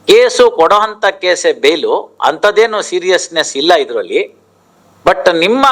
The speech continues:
ಒಂದ್ ಮಾತು ಹೇಳ್ತೀನಿ, ಕಿವಿ ಮಾತು, ತಾವು ಒಪ್ಪೋದಾದ್ರೆ ನೋಡ್ಬಿಟ್ಟು ನಿಮ್ ಕಕ್ಷಿಗಾರಕ್ಕೆ ತಿಳಿಸಿ" ಹಿಂದೆ.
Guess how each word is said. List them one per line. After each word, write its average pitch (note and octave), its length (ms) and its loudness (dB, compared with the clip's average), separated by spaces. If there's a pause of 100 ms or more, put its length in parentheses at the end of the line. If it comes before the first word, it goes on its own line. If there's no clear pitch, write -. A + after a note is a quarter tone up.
(100)
ಒಂದ್ G3+ 260 -2
ಮಾತು G3+ 320 2
ಹೇಳ್ತೀನಿ, G3+ 360 -2
ಕಿವಿ G#3+ 280 0
ಮಾತು, F#3 600 -4
ತಾವು E3+ 200 2
ಒಪ್ಪೋದಾದ್ರೆ A3 640 0
ನೋಡ್ಬಿಟ್ಟು G3 400 -4
ನಿಮ್ E3 140 -12
ಕಕ್ಷಿಗಾರಕ್ಕೆ D#3 600 -2
ತಿಳಿಸಿ" D3+ 320 -6
ಹಿಂದೆ. C3+ 200 -6